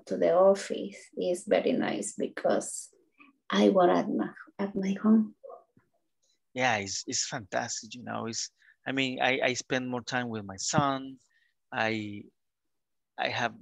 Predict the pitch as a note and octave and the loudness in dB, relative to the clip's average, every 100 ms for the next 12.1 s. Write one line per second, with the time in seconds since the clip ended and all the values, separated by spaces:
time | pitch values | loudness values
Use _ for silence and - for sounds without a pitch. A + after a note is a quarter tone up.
0 | - _ _ B2 B2+ C3 - A#2 C#3 C#3+ | -20 _ _ -2 0 0 -4 -8 -4 -2
1 | C#3 C3+ C3 B2+ - _ _ _ _ - | -2 -4 -8 -14 -20 _ _ _ _ -8
2 | A2+ A2 G#2+ - A2+ G2+ - D3 C#3 - | -4 -4 -6 -10 -12 -12 -6 -2 -2 -4
3 | - - - _ _ _ _ - A2 G#2+ | -12 -12 -16 _ _ _ _ -10 -6 -6
4 | G2 - _ _ - C3 B2+ A#2+ A#2 - | -10 -18 _ _ -4 -2 0 -2 -2 0
5 | F#3 G#3 D4 B3+ G#3+ F#3+ - - - _ | 2 8 10 10 8 0 -8 -14 -18 _
6 | B2+ C3 B2+ A2 D3 F3 D#3+ D3 D3 D#3+ | -12 -2 -2 2 4 4 4 -2 -4 -6
7 | A#2+ G2 E2 A2 - - - - - G#3+ | -4 -4 -4 -6 -10 -10 -10 -8 -4 -2
8 | G#3+ G3+ G#3+ - - - _ _ _ - | 0 0 -4 -10 -20 -20 _ _ _ -2
9 | D#3+ D#3+ - F#3 G#3+ - D4+ F4 E4+ F4+ | 0 0 2 2 2 4 4 4 2 0
10 | E4 - _ - D3 - - - - C4+ | -2 -8 _ 0 2 2 0 0 8 10
11 | C#4 C4+ C4 C4 - - - A3+ A3+ A3+ | 12 10 8 6 2 -14 2 6 8 6
12 | - | 0